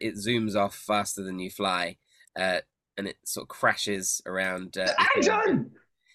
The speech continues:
Speaker 1: near that
Speaker 2: You killed
Speaker 1: crane.
Speaker 2: Acton. I'm gonna be very upset.
Speaker 1: <laughs>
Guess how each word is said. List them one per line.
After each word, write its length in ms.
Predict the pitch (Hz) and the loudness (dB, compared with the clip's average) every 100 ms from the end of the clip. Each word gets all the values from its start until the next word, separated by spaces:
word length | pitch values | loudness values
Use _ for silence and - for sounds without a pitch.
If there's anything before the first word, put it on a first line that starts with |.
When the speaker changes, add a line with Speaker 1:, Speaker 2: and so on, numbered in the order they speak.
| _ - | _ -6
Speaker 1:
near 240 | 110 113 | 0 2
that 200 | 104 - _ | 2 0 _
Speaker 2:
You 140 | 381 - | -6 -2
killed 240 | - 320 208 170 | 2 4 6 6
Speaker 1:
crane. 20 | |
Speaker 2:
Acton. 460 | 175 165 135 123 | 4 2 4 4
I'm 120 | 127 139 | 6 6
gonna 120 | 156 | 6
be 100 | 151 | 6
very 300 | 139 196 147 | 6 6 4
upset. 540 | 117 - 110 104 - _ _ _ _ - - | 2 0 0 0 -4 _ _ _ _ -4 0
Speaker 1:
<laughs> 760 | 139 - 139 - 170 - 131 | 0 2 0 2 0 0 -4